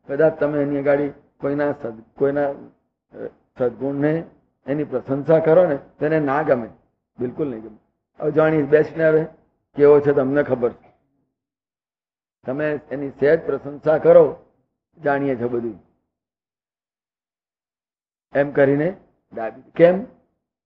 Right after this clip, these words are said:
કે એને એના સદગુણમાં રસ જ નથી, એના સદગુણો પોતાના જીવનમાં એને ઉતારવા જો-, જો-,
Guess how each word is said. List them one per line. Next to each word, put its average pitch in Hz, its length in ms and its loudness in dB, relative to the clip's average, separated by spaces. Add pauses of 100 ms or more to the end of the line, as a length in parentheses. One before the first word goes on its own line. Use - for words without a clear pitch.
કે 175 80 4
એને 165 360 0
એના 165 280 -2
સદગુણમાં 147 680 -2
રસ 120 300 -4
જ 160 140 4
નથી, 104 320 -20 (1200)
એના 170 340 4
સદગુણો 156 760 0
પોતાના 151 600 -2
જીવનમાં 135 640 -6
એને 139 320 -8
ઉતારવા 127 720 -8
જો-, 117 240 -12 (440)
જો-, 117 120 -8